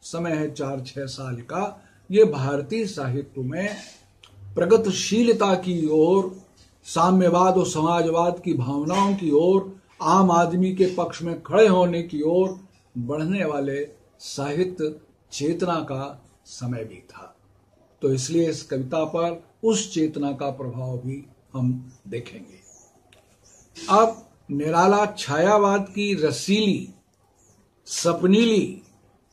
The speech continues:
और आत्म सुखानुभूति में डूबी मानसिकता को फाड़कर बाहर आ रहे थे। छायावाद की चतुष्टयी से आप परिचित हैं,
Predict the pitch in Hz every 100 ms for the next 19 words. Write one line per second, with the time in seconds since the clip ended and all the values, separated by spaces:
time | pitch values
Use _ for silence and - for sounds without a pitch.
0 | - 156 151 156 185 214 214 190 180 160
1 | 185 190 180 185 185 190 180 175 131 -
2 | 190 208 190 190 - - _ - 139 156
3 | 160 175 190 - 190 180 180 170 160 -
4 | - 170 185 160 170 170 180 180 - _
5 | 131 123 135 127 127 104 98 98 92 _
6 | _ _ _ _ _ - - - _ _
7 | _ _ _ _ _ _ _ _ - 143
8 | 170 185 190 190 - 190 170 160 170 156
9 | - 175 185 180 156 147 143 135 127 165
10 | 170 -